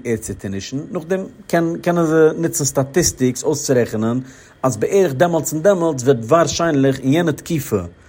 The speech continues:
וועט ווארשייינליך זיך, אמ, אפשפילן אן עץ חתונה. אין דער יעצטיקע עץ חתונה אין טערקיי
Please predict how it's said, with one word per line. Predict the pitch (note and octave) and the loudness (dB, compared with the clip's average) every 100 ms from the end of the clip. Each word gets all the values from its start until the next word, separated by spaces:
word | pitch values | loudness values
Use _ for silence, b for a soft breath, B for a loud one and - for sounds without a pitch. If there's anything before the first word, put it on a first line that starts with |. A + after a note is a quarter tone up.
| b b | b b
וועט | B2+ | -2
ווארשייינליך | A#2 E3+ D#3 D#3+ E3 C3+ C3 B2 - b b b | 2 2 2 -2 0 2 2 0 -10 b b b
זיך, | A2+ C3 C3 - - - | 4 4 2 -8 -10 -2
אמ, | B2 A#2 | -2 0
אפשפילן | A#2+ - - B2 | -2 -2 0 0
אן | A#2 | 0
עץ | A#2+ G#2+ - | -2 -2 -4
חתונה. | F#2 B2 D3+ F3 - b b | -4 -2 -2 -4 -10 b b
אין | - | -2
דער | A#2 | 2
יעצטיקע | D3 G3 - D#3 D#3 | 4 2 0 2 2
עץ | E3+ - | 2 0
חתונה | D3 D3+ D3+ C3+ | -2 -2 -2 -2
אין | C#3 | -2
טערקיי | C#3+ C#3+ G#3 F3+ D#3+ | -2 2 2 4 2